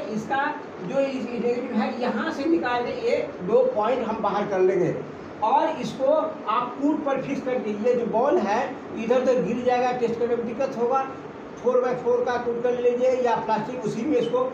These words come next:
फिक्स कर दीजिए, उसी में रहेगा। बैटरी आप इसमें उसकी लगा के उसको बढ़िया से बांध दीजिए,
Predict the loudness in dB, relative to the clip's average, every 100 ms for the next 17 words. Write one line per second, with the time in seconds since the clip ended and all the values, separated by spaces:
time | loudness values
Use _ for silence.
0 | -8 -6 -4 -2 -2 -2 -2 -2 -2 0
1 | 2 4 2 0 -4 -10 -12 -8 -4 0
2 | 0 0 0 0 0 0 0 -2 -6 -6
3 | -4 -4 -4 -2 -2 0 2 2 2 2
4 | 2 2 0 0 0 0 -2 0 0